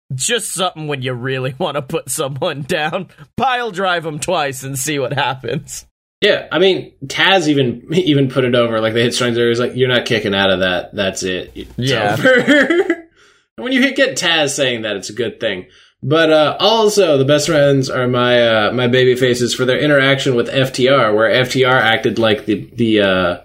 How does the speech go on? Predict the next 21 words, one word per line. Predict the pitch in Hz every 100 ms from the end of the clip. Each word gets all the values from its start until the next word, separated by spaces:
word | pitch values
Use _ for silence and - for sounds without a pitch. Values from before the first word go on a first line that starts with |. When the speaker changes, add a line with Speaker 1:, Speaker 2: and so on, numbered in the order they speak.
| _ _ _ _ _
Speaker 2:
the | 107
s-, | 101 - -
like, | 113 98 92
pretentious | - 101 127 123 123 101
douchebags, | 101 101 107 110 120 - 120 113 107 - - - _ -
uh, | 104 107 101 95 92 - _ -
that | 104
they | 113
always | 104 117 117 110 101
appear | 107 - 120 110
to | 98
be. | 107 135 120 107 - - - - _ -
And | 127 147
then | 185 147 135 120
the, | 135 139 180 127
the | 131 110 101 - - -
Best | 117 135
Friends | 135 113 -
punk | - 120 120 -
them | 107
out, | 110 113 101 -